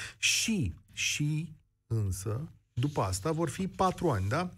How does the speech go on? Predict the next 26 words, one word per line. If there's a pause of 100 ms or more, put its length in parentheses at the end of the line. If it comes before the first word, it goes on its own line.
(500)
Patru
ani
în
care
nu
mai
avem
alegeri.
Dacă
nici
atunci
nu
rezolvăm
niște
probleme
esențiale, (180)
chiar
va
fi
dureros.
De
asta
va
trebui
să
reașezăm